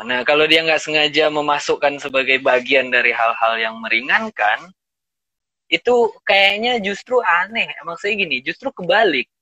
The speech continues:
Kenapa nggak hal-hal yang memberatkan yang kemudian juga sebagai fakta yang dimasukkan sebagai pertimbangan di bagian hal-hal meringankan atau hal-hal memberatkan? Karena ketidaksengajaan itu justru masuk sebagai unsur,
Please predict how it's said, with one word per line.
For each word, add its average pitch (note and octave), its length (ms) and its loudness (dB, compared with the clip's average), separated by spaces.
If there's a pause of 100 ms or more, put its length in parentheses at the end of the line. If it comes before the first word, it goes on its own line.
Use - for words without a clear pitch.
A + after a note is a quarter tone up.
(140)
Kenapa B3 400 -2
nggak F#3 240 0
hal-hal D#3 480 2
yang D3 240 2
memberatkan C#3 800 0
yang B2 240 -2
kemudian B2 800 -6
juga A#2+ 320 -8
sebagai A#2 400 -8
fakta B2 480 -6
yang A2+ 160 -6
dimasukkan A2+ 640 -12
sebagai G#2+ 480 -10
pertimbangan A2 720 -12 (640)
di G#2+ 240 -10
bagian G#2+ 480 -8
hal-hal G#2 320 -4
meringankan G#2 560 -6
atau G#2 160 -10
hal-hal G2+ 360 -2 (120)
memberatkan? G2+ 480 -4 (480)
Karena C3+ 240 0
ketidaksengajaan B2 1040 -2
itu F#3 240 -4
justru E3 320 -2
masuk C3 320 -2
sebagai C3 400 -2
unsur, C3 480 -4